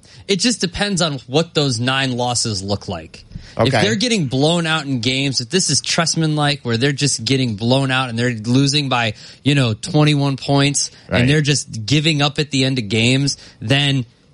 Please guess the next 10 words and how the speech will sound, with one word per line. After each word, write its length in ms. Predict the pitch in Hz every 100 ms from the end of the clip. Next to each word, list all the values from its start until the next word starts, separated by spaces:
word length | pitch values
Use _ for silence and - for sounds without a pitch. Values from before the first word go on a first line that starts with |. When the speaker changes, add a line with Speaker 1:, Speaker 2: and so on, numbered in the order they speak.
| -
Speaker 1:
no, 440 | 123 214 117 87
that's 260 | 123 180 -
not 240 | 175 175
okay. 420 | 156 - 170 120 98
Yeah, 260 | 113 180 -
it, 340 | 147 143 -
progress 480 | - 196 196 196 180
in 160 | 175 147
wins, 540 | 147 190 269 302 - 135 113
sure. 680 | - - - 175 117 80